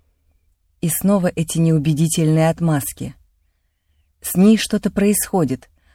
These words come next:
но она, тем не менее, продолжает делать вид, что все в порядке. И я ей подыгрываю, хотя и чувствую себя при этом херово. Уезжаю через две недели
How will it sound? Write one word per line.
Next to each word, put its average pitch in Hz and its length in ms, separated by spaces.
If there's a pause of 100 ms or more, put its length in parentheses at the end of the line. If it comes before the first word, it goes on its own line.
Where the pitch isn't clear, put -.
(240)
но 160 220
она, 175 260
тем 156 240
не 151 80
менее, 139 520 (360)
продолжает 170 680
делать 160 400
вид, 190 240 (280)
что - 240
все 156 240
в - 80
порядке. 143 600 (1080)
И 190 60
я 185 200
ей 220 140
подыгрываю, 135 800 (380)
хотя 160 280
и 151 100
чувствую 147 520
себя 143 320
при 143 160
этом 139 300
херово. 131 540 (920)
Уезжаю 170 540
через 147 320
две 151 180
недели 156 540